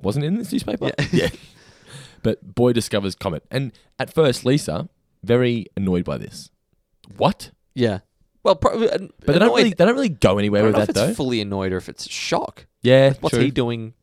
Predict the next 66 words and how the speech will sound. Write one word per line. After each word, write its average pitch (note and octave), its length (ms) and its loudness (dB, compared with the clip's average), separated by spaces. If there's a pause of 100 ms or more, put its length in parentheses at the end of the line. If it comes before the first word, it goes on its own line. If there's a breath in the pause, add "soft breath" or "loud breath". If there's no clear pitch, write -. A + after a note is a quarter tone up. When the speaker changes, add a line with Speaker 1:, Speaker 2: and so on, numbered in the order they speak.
Speaker 2:
discovering F#2+ 480 -8
that? D#3 220 -8
Speaker 1:
They A2+ 100 0
could D3+ 140 0
have, C3+ 200 -2
I A#2 80 2
thought D3 160 2
they B2 80 0
were A2+ 60 0
going G#2+ 160 0
to G2 80 -2
lead F#2+ 180 -2
into E2 280 -8
that, D#2+ 240 -6
the F2 60 -12
way G2+ 140 0
she G#2 120 -4
Speaker 2:
Yeah, G2+ 60 0
okay. F#2 60 -2
Speaker 1:
reacted, E2 300 -4
though. F2 140 -2
That's A#2 180 -4
similar D3+ 320 -2
to A2+ 80 -8
what G#2+ 120 2
Lisa A2 240 0
would F#2+ 140 -4
normally F#2 320 0
do. D#2+ 340 -4
She - 140 -6
gets A2 140 -2
jealous F#2+ 440 0
when F#2 140 -2
Speaker 2:
Mm. - 60 -6
Speaker 1:
Bart F#2 280 0
succeeds G2 400 -4
in F2 60 -6
something. - 400 -10 (560)
She - 140 -16
can't A2+ 160 -2
handle G#2 260 -2
when E2+ 200 -6
Speaker 2:
Mm. - 60 -12
Speaker 1:
she's G#2+ 140 -2
not F#2 120 -4
the E2+ 60 -6
one E2+ 140 -2
Speaker 2:
Which, D#3 160 0
Speaker 1:
who's F2 140 -10
succe-, - 260 -10
succeeding. F2 460 -6
Speaker 2:
to C3+ 200 -2
her A2+ 100 0
credit, - 280 -6
doesn't F2 220 -14
happen - 220 -10
in - 40 -18
this - 140 -16
episode. - 260 -12
Speaker 1:
No, D#3 80 6
no, D3+ 100 2
no, D3+ 120 2
she - 100 -6
doesn't E2 240 -10
at F#2 80 -4
all. D#2+ 180 -4